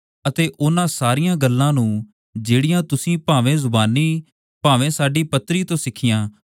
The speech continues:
ਫੜੀ ਰੱਖੋ। ਹੁਣ ਸਾਡਾ ਪ੍ਰਭੂ ਯਿਸੂ ਮਸੀਹ ਆਪ ਅਤੇ ਸਾਡਾ ਪਿਤਾ ਪਰਮੇਸ਼ਰ, ਜਿਸ ਨੇ ਸਾਡੇ ਨਾਲ ਪਿਆਰ ਕੀਤਾ ਅਤੇ ਸਾਡੇ ਉੱਤੇ ਕਿਰਪਾ ਕਰਕੇ ਸਾਨੂੰ ਸਦੀਪਕ ਕਾਲ ਦੀ ਤਸੱਲੀ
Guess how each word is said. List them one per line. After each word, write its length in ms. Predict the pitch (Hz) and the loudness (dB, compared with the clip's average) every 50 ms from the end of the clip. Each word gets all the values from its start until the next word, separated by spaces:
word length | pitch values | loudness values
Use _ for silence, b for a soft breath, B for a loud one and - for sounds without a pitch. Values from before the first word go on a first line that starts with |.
| _ _ - | _ _ 0
ਫੜੀ 220 | 127 131 160 170 | 0 2 2 2
ਰੱਖੋ। 380 | 135 113 - - - 120 - - _ _ _ _ _ _ _ _ | 2 0 -2 -2 -4 -4 -4 -6 _ _ _ _ _ _ _ _
ਹੁਣ 140 | 151 165 180 | 0 0 0
ਸਾਡਾ 340 | 160 - 156 151 147 165 175 | 2 0 0 2 2 0 0
ਪ੍ਰਭੂ 280 | 165 - 147 151 147 | 0 0 0 0 0
ਯਿਸੂ 380 | 151 147 127 123 123 - - 156 | 0 0 0 0 0 -2 -4 -2
ਮਸੀਹ 340 | 156 156 151 - 170 165 151 - | -2 -2 -2 -2 -4 -6 -4 0
ਆਪ 360 | - 127 123 127 127 127 - - - _ _ _ _ - | 0 2 4 4 2 0 -4 -10 -18 _ _ _ _ -6
ਅਤੇ 220 | 139 143 - 170 | -6 -4 -2 -2
ਸਾਡਾ 420 | 165 - - 131 120 117 120 147 165 | -4 -2 0 0 0 2 2 2 0
ਪਿਤਾ 300 | 160 - 143 135 - 160 | 2 0 -2 0 0 -2
ਪਰਮੇਸ਼ਰ, 680 | 160 156 143 127 120 117 110 110 110 - 110 107 104 110 - _ _ _ _ - | 0 0 0 0 2 2 0 0 0 -2 -2 -2 -4 -6 -10 _ _ _ _ -10
ਜਿਸ 300 | 113 107 120 135 - - | -8 -4 -4 -4 -4 -2
ਨੇ 120 | 170 175 180 | 0 0 0
ਸਾਡੇ 380 | 156 - 131 120 120 127 147 | 0 0 0 0 2 0 0
ਨਾਲ 220 | 156 156 160 165 156 | 0 2 0 0 0
ਪਿਆਰ 340 | 160 - 117 113 120 135 | 0 0 2 2 2 2
ਕੀਤਾ 520 | 151 - 127 120 - - 120 113 113 110 110 - _ _ _ _ - | 0 -2 -4 -4 -2 -2 -2 0 0 -2 -4 -8 _ _ _ _ -6
ਅਤੇ 160 | 143 - 170 | -4 -2 -2
ਸਾਡੇ 420 | 160 - - 123 113 113 117 147 156 | -4 -2 -2 -2 -2 0 0 0 0
ਉੱਤੇ 280 | 160 143 - - 160 | 0 -2 -2 -2 -2
ਕਿਰਪਾ 440 | 147 - - 131 127 117 - 165 170 | -2 -2 -2 -2 -2 0 0 -2 -2
ਕਰਕੇ 580 | 156 - 135 131 131 - - 117 110 107 104 101 - _ _ _ _ _ _ | 0 0 0 0 0 0 -2 -2 0 -2 -4 -6 -10 _ _ _ _ _ _
ਸਾਨੂੰ 340 | - - 131 131 147 165 160 | -6 -4 -2 0 0 0 -2
ਸਦੀਪਕ 580 | - - - 117 107 117 117 117 - 165 156 - | -2 -4 -4 -2 0 0 -2 0 -2 -4 -4 -2
ਕਾਲ 280 | - 135 135 143 151 156 | 0 2 2 2 2 2
ਦੀ 120 | 156 165 | 0 -2
ਤਸੱਲੀ 680 | 156 - - - - 127 113 107 110 113 107 107 107 | -4 -6 -12 -6 -4 -2 -2 0 0 0 -2 -2 -4